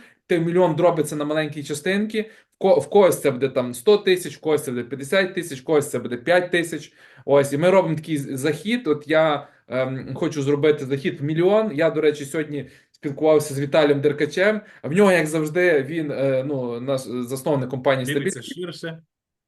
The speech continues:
Speaker 1: Він каже: е, ну, він каже: «За три», він мені говорить.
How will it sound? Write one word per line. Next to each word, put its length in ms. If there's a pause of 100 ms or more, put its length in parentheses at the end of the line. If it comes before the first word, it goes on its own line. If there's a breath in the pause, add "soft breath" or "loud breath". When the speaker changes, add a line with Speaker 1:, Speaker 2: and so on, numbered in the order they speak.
Speaker 1:
Він 180
каже: 680 (120)
е, 340
ну, 920
він 180
каже: 340
«За 140
три», 340
він 160
мені 220
говорить. 480